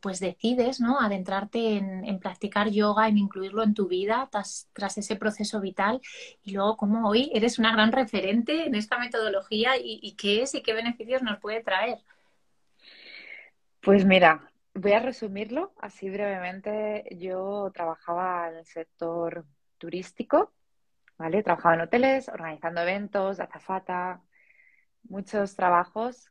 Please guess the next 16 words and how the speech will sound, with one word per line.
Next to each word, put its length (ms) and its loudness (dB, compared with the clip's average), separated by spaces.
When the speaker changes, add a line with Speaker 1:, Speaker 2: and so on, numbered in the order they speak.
Speaker 2:
que 60 -18
al 60 -18
final 280 -10
era 200 -4
todo 400 -4
el 80 -8
mismo 280 -14
sector, 560 -4
¿no? 300 -2
Y, 640 2
y 100 -4
sí 120 0
que 60 6
es 100 4
verdad 440 8
que 400 0